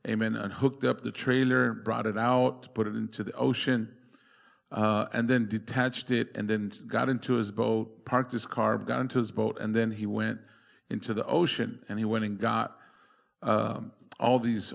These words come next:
oysters that had pearls in them, and he started opening them up. So when he got back, he washed them, he cleaned them, he had pearls, they were awesome, they were great. But, um, he would hand the pearls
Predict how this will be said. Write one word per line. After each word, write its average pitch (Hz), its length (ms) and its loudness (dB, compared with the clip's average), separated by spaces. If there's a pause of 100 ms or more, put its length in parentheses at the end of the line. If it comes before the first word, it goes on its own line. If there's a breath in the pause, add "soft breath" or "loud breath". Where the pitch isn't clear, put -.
oysters 131 480 2
that 104 140 -4
had 104 240 -2
pearls 165 480 2
in 113 80 -4
them, 110 120 -6
and 110 100 -4
he 110 40 -4
started 107 320 -2
opening 107 360 -2
them 104 160 -4
up. 117 400 -2 (720 soft breath)
So - 160 4
when 147 140 6
he 165 120 4
got 151 260 6
back, 151 360 6
he - 120 0
washed 120 520 2
them, 147 180 2
he 113 140 0
cleaned 139 420 0
them, 139 200 2
he 110 160 -2
had 107 200 -2
pearls, 139 540 4
they 113 60 2
were - 180 -4
awesome, 120 420 0
they 113 80 -2
were 110 140 -4
great. 123 420 0 (880 soft breath)
But, 135 400 4
um, 120 580 2 (100)
he 147 240 2
would 139 200 6
hand 151 400 2
the 143 60 2
pearls 143 420 2